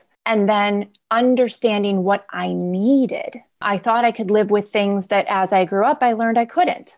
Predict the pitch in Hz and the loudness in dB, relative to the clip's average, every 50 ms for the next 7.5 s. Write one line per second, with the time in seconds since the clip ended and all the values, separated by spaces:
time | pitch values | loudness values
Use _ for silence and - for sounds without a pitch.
0 | - - 202 196 196 190 190 185 185 190 190 196 - - 202 185 190 202 214 214 | -6 -6 -4 -2 -2 0 0 2 0 0 -2 -6 -10 -4 0 2 2 2 4 2
1 | 214 220 220 220 - 214 208 196 202 202 202 226 240 254 262 226 - 220 196 - | 2 2 0 0 0 -2 -2 0 -2 0 0 2 2 2 0 0 -2 -2 -2 -2
2 | - - - 196 196 202 208 202 - - 202 196 196 196 202 202 202 185 175 180 | -2 -2 -2 -2 0 0 -2 -2 -4 -2 0 0 0 0 0 -2 -2 -2 0 0
3 | 196 202 202 202 247 240 247 262 269 277 269 254 254 233 226 226 233 240 247 233 | 0 0 0 0 0 2 2 2 2 2 2 2 0 0 0 0 2 2 2 2
4 | 240 226 - 208 202 208 220 208 262 247 - - 240 233 285 302 240 208 185 180 | 0 0 -2 -2 0 0 2 2 2 0 0 0 0 2 2 2 2 0 -2 -2
5 | 175 175 165 190 233 240 - 208 226 262 269 - - 190 180 170 - 196 190 190 | -4 -4 -2 -2 -4 -2 -2 -2 -2 -2 -4 -4 -6 -6 -6 -6 -6 -6 -4 -4
6 | 185 180 214 208 196 185 180 202 214 214 240 247 240 - - 214 214 220 226 - | -2 -2 -2 -4 -4 -4 -2 -2 0 0 0 0 -2 -2 -4 -6 -6 -6 -6 -6
7 | - 202 185 202 247 277 - - 226 | -4 -4 -2 -2 -2 -4 -4 -6 -10